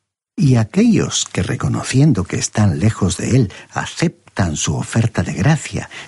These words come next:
el Evangelio, el mensaje de la salvación personificado en el Señor Jesucristo, se convierten en sus hijos.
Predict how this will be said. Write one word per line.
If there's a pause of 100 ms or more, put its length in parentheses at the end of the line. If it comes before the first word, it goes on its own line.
el
Evangelio, (240)
el
mensaje
de
la
salvación
personificado
en
el
Señor
Jesucristo, (500)
se
convierten
en
sus
hijos.